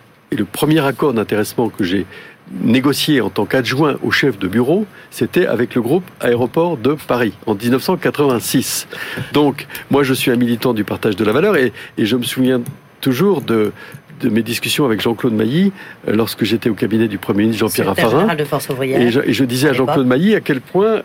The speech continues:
Speaker 1: euh, il était important de, de partager la valeur avec ces dispositifs de, d'intéressement et de participation auxquels fo n'était pas spécialement, euh, ha-, habitué, il n'était pas partisan. Et je lui avais montré un passage des mémoires de, d'espoir du général de Gaulle,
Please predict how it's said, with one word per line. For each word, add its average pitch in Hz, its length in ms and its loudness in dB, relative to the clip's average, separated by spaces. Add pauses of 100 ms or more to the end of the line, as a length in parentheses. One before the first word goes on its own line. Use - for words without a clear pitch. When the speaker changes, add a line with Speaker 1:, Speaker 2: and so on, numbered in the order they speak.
Speaker 1:
euh, 113 300 2 (400)
il 117 120 -2
était 131 260 0
important 180 680 0
de, 120 220 0
de 113 120 -2
partager 117 500 -2
la 113 140 2
valeur 151 440 2 (300)
avec 143 260 2
ces 185 120 0
dispositifs 139 640 -2
de, - 120 -2
d'intéressement 117 500 0
et 110 60 0
de 104 80 -8 (160)
participation 123 560 -2
auxquels 160 340 2
fo 208 300 0
n'était 127 320 0
pas 175 400 0
spécialement, 147 800 0 (460)
euh, 117 140 0
ha-, - 260 0
habitué, 135 380 0
il 180 100 2
n'était 131 420 2
pas 170 100 0
partisan. 107 400 -4
Et 95 40 0
je 107 100 0
lui 170 80 2
avais 175 100 2
montré 170 440 0 (260)
un 120 60 -6
passage 151 400 0
des 117 180 0
mémoires 123 420 0 (160)
de, 117 320 -2
d'espoir 117 400 0
du 113 80 -4
général 101 320 0
de 107 60 -2
Gaulle, 180 260 0